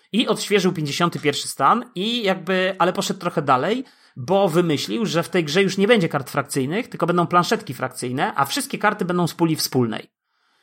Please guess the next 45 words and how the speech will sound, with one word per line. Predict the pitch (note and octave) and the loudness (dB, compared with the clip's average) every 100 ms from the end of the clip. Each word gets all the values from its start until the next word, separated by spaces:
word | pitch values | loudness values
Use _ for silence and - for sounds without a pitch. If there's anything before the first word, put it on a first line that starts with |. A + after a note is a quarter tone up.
| _ _ | _ _
No | F3+ B3+ | 0 2
i | B3+ A#3+ G#3+ | 2 2 0
to | A3 | 2
jest | G3+ D#3 | 4 4
jakby | E3+ D#3+ | -2 -2
to | - | -2
samo, | - G3 F#3+ | 2 2 2
tylko | - D#3+ | -2 -4
w | - | -4
klimacie | - D#3+ D#3+ - | 0 2 2 0
postapokaliptycznym | D3+ D#3+ C#3 C3+ C3 A#2+ G#3+ G#3+ F3+ | -2 -2 -2 -2 -2 0 -2 -2 -2
i | E3 | -2
też | F3 - | -2 -2
tam | C#3 | -4
się | C#3 | -4
wcielasz | - D3+ C3 | -2 0 0
w | C3+ | -2
jakiegoś | B2+ A#2+ - | -4 -6 -2
molocha, | C#3 E3 D#3 C#3+ C#3 C3 | 2 2 4 2 2 2
w | |
jakieś | B2+ C3 - | -4 -8 -4
tam, | C3 C3 | -4 -2
wiesz, | A#2+ - | -4 -4
bo | |
to | E3+ | -4
jest | D#3 | -2
ten | E3+ | -2
świat | - D#3+ - | 2 0 0
tej | D3 C#3+ D3+ D3 | 0 0 0 2
Neuroshimy, | D#3 D3+ D3 D#3 C3+ C3 C3 C3 B2+ C3+ D3+ D3 - | 4 4 2 -2 -4 -4 -6 -6 -6 -6 -6 -8 -8
y, | |
Neuroshimy | D3 D#3 D#3+ F3+ C#3 | 0 2 2 0 -2
takiego | B2+ A#2 A#2 | -4 -8 -10
starego | - A#2+ A#2+ | -6 -4 -4
systemu | A#2+ - C3 A#2+ | -4 -4 -2 0
R | A#2 | -2
P | B2 | -2
G | A#2 | -2
owego, | A2+ - - _ _ _ _ - | -4 -4 -10 _ _ _ _ 0
y, | B2 A#2+ A#2+ A#2+ A#2+ - | 2 4 2 0 -2 -4
od | B2+ | -4
Portalu, | - A#2+ C3 A#2 | -4 0 0 0
który | - - | -8 -16
chyba | - A#2+ | -10 -8
już | A#2+ - | -8 -14